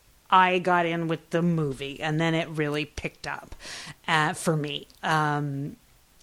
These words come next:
and I just, I thought it was touching. I thought it had so much to say about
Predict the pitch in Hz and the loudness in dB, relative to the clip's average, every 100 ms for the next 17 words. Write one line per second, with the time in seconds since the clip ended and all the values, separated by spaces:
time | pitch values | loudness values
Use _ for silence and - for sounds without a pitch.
0 | - 208 202 220 220 262 - - 220 220 | -2 2 6 6 4 0 -2 2 2 4
1 | 208 196 185 156 - 247 - 247 233 240 | 4 4 0 -4 2 2 4 2 2 0
2 | - 190 185 185 180 180 175 190 - - | -2 0 2 2 0 0 0 0 -4 -4
3 | 180 175 175 175 - - _ - - 208 | -2 0 -2 -6 -16 -20 _ -6 0 2
4 | 214 202 - 196 - 226 190 196 190 180 | 2 -2 -10 -8 -4 0 2 2 0 0
5 | 170 165 165 - | 4 4 2 -4